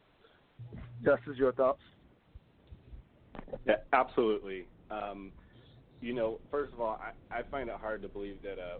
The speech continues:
Speaker 2: a black female comedian in the early nineteen hundreds had anyone in, to punch down on. So that's, that's, let's start with that.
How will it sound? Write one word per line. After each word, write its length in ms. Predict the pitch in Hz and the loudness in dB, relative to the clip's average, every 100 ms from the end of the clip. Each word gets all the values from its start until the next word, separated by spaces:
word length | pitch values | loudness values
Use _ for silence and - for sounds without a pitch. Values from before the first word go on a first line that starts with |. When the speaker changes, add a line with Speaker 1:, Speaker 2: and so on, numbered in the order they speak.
| - | -12
Speaker 2:
a 40 | |
black 280 | - 107 104 - | -8 -6 -4 -6
female 260 | 113 104 92 - | -4 -2 -4 -4
comedian 440 | 101 98 95 92 | -4 -2 -2 -4
in 180 | 87 90 | -4 0
the 260 | 87 85 90 101 | 2 2 0 0
early 240 | 101 95 | 2 4
nineteen 360 | 95 95 98 87 | 4 4 0 -2
hundreds 420 | 98 107 127 123 - | -2 4 4 2 2
had 240 | 107 98 - | 6 6 6
anyone 400 | 104 110 110 101 | -2 0 2 2
in, 140 | 95 - 90 | 0 -4 -10
to 60 | |
punch 240 | - 113 104 92 | 0 2 2 6
down 300 | 98 95 95 101 | 6 8 4 2
on. 340 | 113 151 220 - - - 120 | 4 4 2 -8 -18 -12 2
So 240 | 131 107 104 | 6 6 4
that's, 180 | 110 139 - - | 0 -2 -6 -6
that's, 160 | 131 - 123 | -6 -2 -2
let's 120 | 123 - | -2 0
start 200 | 135 120 | 0 0
with 120 | 113 | -2
that. 200 | 113 | -2